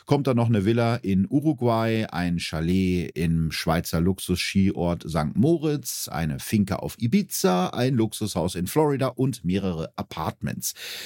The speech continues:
An den Wänden von Schmieders teuren Häusern hängt noch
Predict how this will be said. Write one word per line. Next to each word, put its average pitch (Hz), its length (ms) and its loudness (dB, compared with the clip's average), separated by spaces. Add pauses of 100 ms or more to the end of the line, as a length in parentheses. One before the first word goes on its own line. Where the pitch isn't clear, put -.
(200)
An 113 100 6
den 123 240 4
Wänden 180 400 2
von 117 240 2
Schmieders 143 600 0
teuren 131 440 2
Häusern 101 460 2
hängt 110 480 0
noch 127 400 2